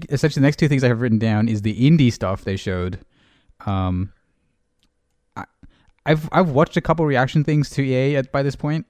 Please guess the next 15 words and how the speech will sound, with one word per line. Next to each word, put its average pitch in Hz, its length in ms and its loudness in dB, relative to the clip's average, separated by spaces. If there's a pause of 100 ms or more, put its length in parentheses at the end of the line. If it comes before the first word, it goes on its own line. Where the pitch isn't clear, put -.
(120)
and 127 200 2
it 117 100 0
seems 139 300 2
like 135 160 0
the 127 100 -4
indie 131 280 2
stuff 123 200 -2
was 113 280 0
the 117 100 0
big 110 260 -2
takeaway 117 360 0
of 107 60 -4
their 104 100 -2
press 107 180 -4
conference. 147 340 -4